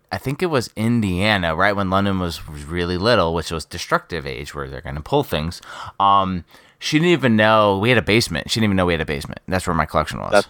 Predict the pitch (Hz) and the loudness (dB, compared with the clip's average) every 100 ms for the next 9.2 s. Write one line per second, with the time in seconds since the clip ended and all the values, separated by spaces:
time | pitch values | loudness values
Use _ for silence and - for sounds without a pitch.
0 | _ 107 90 - 101 98 95 87 90 92 | _ 0 2 2 2 2 0 0 -2 0
1 | 92 90 90 87 80 85 87 92 92 87 | 2 2 2 -6 -2 0 2 0 -4 -4
2 | 85 90 87 85 87 90 - 110 117 - | -4 0 0 2 2 0 -2 -2 0 2
3 | 135 131 104 127 123 127 123 127 131 117 | 2 2 2 2 2 4 4 4 4 4
4 | 110 123 - 113 107 98 208 226 156 - | 4 2 2 -2 -2 0 2 2 2 0
5 | 147 202 294 - 359 427 392 - - - | 0 0 0 0 0 0 0 -2 -8 -20
6 | - - - 214 - 190 - - - - | -10 -4 -2 -2 -2 -2 -2 -6 -4 -2
7 | 170 - - 143 - - 160 175 190 123 | 0 0 0 -2 -2 0 2 4 2 2
8 | - 131 123 107 101 117 117 143 123 95 | 0 0 0 0 -2 -4 -4 -4 -4 -6
9 | 78 82 | -10 -12